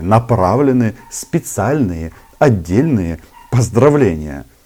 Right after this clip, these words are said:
Согласны? Так вот, тема Крыма, она, м, проходила, ну, красной линией, а, в ходе этого заседания. Они об этом говорили в начале,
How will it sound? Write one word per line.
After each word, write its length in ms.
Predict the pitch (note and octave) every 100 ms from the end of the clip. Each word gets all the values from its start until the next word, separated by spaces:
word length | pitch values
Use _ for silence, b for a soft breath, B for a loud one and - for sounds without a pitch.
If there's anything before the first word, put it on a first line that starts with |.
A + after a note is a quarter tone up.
| -
Согласны? 840 | - - G2+ A#2 G#3 - F2+ D#2 - B -
Так 180 | A#2+ -
вот, 200 | C3+ F2+ -
тема 320 | D#3 A#2+ D#2+
Крыма, 580 | - F2+ A#2+ G3+ C3+ D#2+ B B
она, 380 | - F#2 F#2+ F2+ - _
м, 960 | F#2 E2+ E2 D2+ D2 C2+ B1 - - - -
проходила, 560 | A2+ - G2+ A2 G2 B B B
ну, 100 | F2 -
красной 800 | - A#2+ A2+ G#2+ G2 - F#2+ G2
линией, 500 | F#2 F#2 E2+ E2 D#2+ B B
а, 400 | F2 E2 D#2 D2
в 140 | C#2+ -
ходе 280 | F2+ D#2+
этого 260 | E2+ F2+ E2+
заседания. 680 | E2+ - F#2+ E2 E2 E2 B B _
Они 240 | A#2+ A2
об 160 | F2 D#2
этом 180 | D2+ D#2
говорили 360 | D#2+ D#2 D2+
в 180 | D2 D2
начале, 680 | G#2+ B2+ - D2+ D2+ G2 C#3+